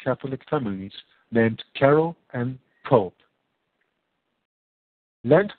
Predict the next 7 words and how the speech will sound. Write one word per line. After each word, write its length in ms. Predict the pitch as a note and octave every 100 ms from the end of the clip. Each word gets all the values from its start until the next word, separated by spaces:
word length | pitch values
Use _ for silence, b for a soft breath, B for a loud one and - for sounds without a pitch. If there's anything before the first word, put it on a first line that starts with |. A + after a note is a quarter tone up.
| -
taken 320 | G3 F#3+ -
from 140 | - B2
part 280 | - E3 -
Virginia 560 | G#3 D#3 C#3+ A2+ G#2 A2
and 180 | A#2+ -
part 240 | C#3+ F3+ -
Maryland, 640 | B2+ A2 G2+ G2 F#2+ B2